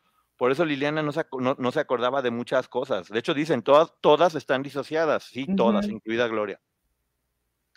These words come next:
Speaker 1: Todas están disociadas.
Speaker 2: Digo, yo, yo no soy, no soy pa-, o sea, para nada tengo, este, algún tipo de, de preparación para poder hablar de salud mental,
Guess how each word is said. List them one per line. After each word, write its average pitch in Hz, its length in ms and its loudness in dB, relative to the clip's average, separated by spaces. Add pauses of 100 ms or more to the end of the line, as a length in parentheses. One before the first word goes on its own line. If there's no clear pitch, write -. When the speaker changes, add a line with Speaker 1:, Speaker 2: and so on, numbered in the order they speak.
(420)
Speaker 1:
Todas 147 320 6
están 143 220 0
disociadas. 143 760 -2 (420)
Speaker 2:
Digo, 247 300 6
yo, 233 160 4 (260)
yo 226 240 4
no 233 180 2
soy, 233 400 0
no 208 160 -2
soy 202 320 0
pa-, 190 300 4
o 185 100 -2
sea, 180 180 -10 (680)
para 175 280 6
nada 202 360 2
tengo, 190 520 0
este, 160 840 -2
algún 170 360 -2
tipo 185 340 -4
de, 156 560 -4 (100)
de 151 880 -6 (1160)
preparación 190 760 6
para 185 220 2
poder 170 180 4
hablar 165 280 2
de 185 80 -8
salud 165 300 -4
mental, 170 400 -2